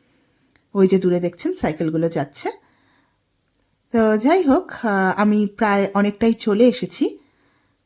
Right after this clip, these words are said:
এখানে দেখুন চারিদিকটা কত সুন্দর লাগছে। সামার বা অটামের সময় যখন এইভাবে রোদ ওঠে, তখন চারিদিকটা খুবই সুন্দর লাগে।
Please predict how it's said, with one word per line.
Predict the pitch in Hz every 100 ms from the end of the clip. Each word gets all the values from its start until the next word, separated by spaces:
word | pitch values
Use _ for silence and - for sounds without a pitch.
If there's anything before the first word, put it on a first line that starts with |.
| _ _ _ _ _ _ _ _ _
এখানে | 285 294 370
দেখুন | 339 226 - 277
চারিদিকটা | 330 262 202 208 202 - 214 370
কত | 370 202 247
সুন্দর | - - 262 269 320
লাগছে। | 247 185 - - - 440 - - _ _ _ _
সামার | - - 269 269 330 392
বা | 311 254 240 -
অটামের | 233 226 277 311 320
সময় | - 240 190 175 262 339
যখন | 233 175 - 214 208 202
এইভাবে | 208 202 202 214 220
রোদ | 208 233 320 226
ওঠে, | 160 - 226 370 _ _ _ _ _ _
তখন | 254 247 339 339
চারিদিকটা | 294 180 185 190 - 285
খুবই | 415 - 302 370
সুন্দর | 370 226 190 190
লাগে। | 170 123 120 -